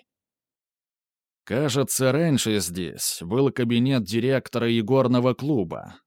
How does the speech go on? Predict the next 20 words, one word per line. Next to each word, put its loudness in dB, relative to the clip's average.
Здесь -2
я 0
тогда 2
говорил 0
с -4
Родионовым. 0
Но 0
маленькое 4
помещение 2
преобразилось 2
и 0
ничем 4
не 6
напоминало 2
старое. -6
Второй 2
зал 4
был 2
совсем 0
небольшим -2